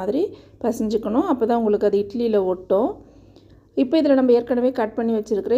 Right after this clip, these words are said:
இட்லியை சேர்த்துக்கலாம். இப்போ இந்த இட்லியை வந்து ரொம்ப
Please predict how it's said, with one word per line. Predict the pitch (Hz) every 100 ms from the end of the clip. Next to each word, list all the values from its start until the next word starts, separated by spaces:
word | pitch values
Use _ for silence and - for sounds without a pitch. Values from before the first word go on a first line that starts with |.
| 262
இட்லியை | 233 220 220
சேர்த்துக்கலாம். | 220 190 - 190 185 240 - - - - - - - -
இப்போ | - 285
இந்த | 285 285
இட்லியை | 285 370 359
வந்து | 262 262 330 359 - -
ரொம்ப | 233 277